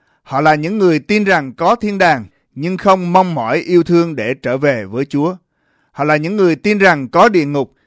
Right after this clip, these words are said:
nhưng không có vẻ gì sợ hãi sự trừng phạt kinh khủng trong nơi đó. Họ là những người tuyên xưng đức tin nơi Chúa Cứu Thế Giêsu và xưng rằng mình là tín đồ của Ngài,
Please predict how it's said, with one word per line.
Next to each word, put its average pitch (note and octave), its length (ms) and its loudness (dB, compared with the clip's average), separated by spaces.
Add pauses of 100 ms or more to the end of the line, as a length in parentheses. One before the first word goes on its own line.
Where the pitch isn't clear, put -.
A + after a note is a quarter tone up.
(200)
nhưng E3 200 -4
không G3 280 0
có A3 100 0
vẻ D3+ 200 2
gì D3+ 300 0
sợ B2 260 -4
hãi A#2+ 380 -4
sự C#3 160 -10
trừng C3 260 -4
phạt G#2+ 340 -10
kinh D#3 200 -4
khủng B2 300 -12
trong C3 260 -4
nơi B2 140 -4
đó. A#2+ 260 -6 (540)
Họ C#3+ 220 -4
là D#3 120 2
những E3+ 180 -4
người E3 200 2
tuyên G3 280 2
xưng G3+ 260 -2
đức A3+ 180 -2
tin F#3+ 240 2
nơi F3+ 140 4
Chúa F3 140 -4
Cứu G3+ 120 -2
Thế G#3+ 80 2
Giêsu F3 520 2
và C3+ 220 -2
xưng F3 260 -2
rằng C#3 320 0
mình C3+ 180 -4
là A#2+ 180 -4
tín F3+ 260 -4
đồ C3 240 2
của A#2 160 -10
Ngài, C3+ 320 -4